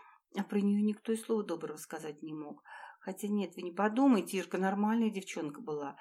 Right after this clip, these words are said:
Я просто к тому, что вот так коснись, и ничего про человека не известно. «Ты тоже про Иру ничего не знала?»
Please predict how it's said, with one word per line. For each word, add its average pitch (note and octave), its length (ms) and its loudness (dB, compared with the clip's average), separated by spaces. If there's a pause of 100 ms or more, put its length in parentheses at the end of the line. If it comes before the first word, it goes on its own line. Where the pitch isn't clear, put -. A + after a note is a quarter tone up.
(320)
Я G3 80 -4
просто A3 280 0
к - 80 -18
тому, B3+ 380 6
что C4+ 260 -2
вот A3 240 -2 (220)
так C4+ 240 -2
коснись, C#4 640 6
и G#3 40 -2
ничего G3+ 420 -2
про C4 140 -8
человека A3+ 520 -2
не A3+ 120 4
известно. G#3 520 -6 (1080)
«Ты D#3 140 -10
тоже C4+ 240 8
про D4 200 6
Иру E3 200 4
ничего C#3+ 240 -2
не C3 140 -2
знала?» B2+ 360 -8